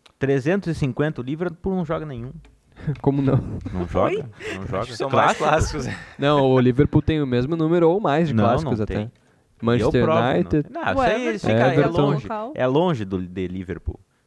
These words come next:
Speaker 1: O
Speaker 3: Chelsea.
Speaker 1: Manchester fica longe de Liverpool. Não é a mesma cidade. Va-, é,
Speaker 3: Tu sabe
Speaker 1: Fluminense,
Speaker 3: a dimensão da Inglaterra.
Speaker 1: Flamengo e
Speaker 2: Mas a Inglaterra tem o
Speaker 1: Botafogo
Speaker 2: tamanho de
Speaker 1: jogam na mesma
Speaker 2: Cacequina.
Speaker 1: cidade. Jogam na mesma cidade.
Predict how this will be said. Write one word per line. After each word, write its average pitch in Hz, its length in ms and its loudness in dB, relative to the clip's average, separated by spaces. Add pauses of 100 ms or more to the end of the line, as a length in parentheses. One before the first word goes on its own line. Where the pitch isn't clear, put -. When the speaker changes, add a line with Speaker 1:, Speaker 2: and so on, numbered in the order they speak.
Speaker 1:
O - 60 -20
Speaker 3:
Chelsea. 196 200 -6
Speaker 1:
Manchester 214 300 -2
fica 180 260 -6
longe 151 300 -6
de 101 80 -8
Liverpool. 90 460 -16
Não 113 80 -10
é 143 60 -4
a - 20 -6
mesma 127 260 -4
cidade. 87 500 -4 (240)
Va-, 113 440 2
é, 90 600 -2 (420)
Speaker 3:
Tu 440 140 -4
sabe 320 160 2
Speaker 1:
Fluminense, 208 760 2
Speaker 3:
a 269 40 4
dimensão 254 160 2
da 302 100 0
Inglaterra. 277 400 0
Speaker 1:
Flamengo 147 760 2 (220)
e 120 160 -4
Speaker 2:
Mas 139 240 4
a 170 80 6
Inglaterra 165 640 6
tem 180 100 2
o 185 60 6
Speaker 1:
Botafogo 202 60 6
Speaker 2:
tamanho 202 280 4
de - 80 4
Speaker 1:
jogam 214 80 6
na 262 160 2
mesma 262 160 6
Speaker 2:
Cacequina. 214 220 6
Speaker 1:
cidade. 127 480 0
Jogam 147 260 0
na 196 80 2
mesma 196 300 2
cidade. - 520 -8